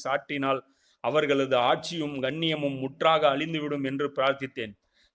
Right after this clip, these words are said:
"என் இறைவன் முகம்மதே, நான் ஒன்றை முடிவு செய்து விட்டால் அது மாற்றப்படாது. நான் உம்முடைய சமுதாயத்தை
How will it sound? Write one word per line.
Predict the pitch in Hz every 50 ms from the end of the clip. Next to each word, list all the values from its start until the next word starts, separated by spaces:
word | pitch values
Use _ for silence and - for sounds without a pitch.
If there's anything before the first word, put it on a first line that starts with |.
| _ -
"என் | 127 135
இறைவன் | 139 139 147 160 165 160 156 143 135
முகம்மதே, | 135 143 151 156 156 156 147 151 151
நான் | 147 139 139 139 139
ஒன்றை | 135 135 131 131 131
முடிவு | 123 123 139 151 165 170 135
செய்து | 139 147 147 143 139
விட்டால் | 135 135 - 143 139 139
அது | 131 127 127 120
மாற்றப்படாது. | 117 123 131 139 - 139 135 - 143 131 131 131 131 131 139 135 - _ _ _ _ _ _
நான் | - 123 135 143
உம்முடைய | 143 135 139 139 131 127 123
சமுதாயத்தை | 123 - 135 139 143 151 151 151 139 135 151 147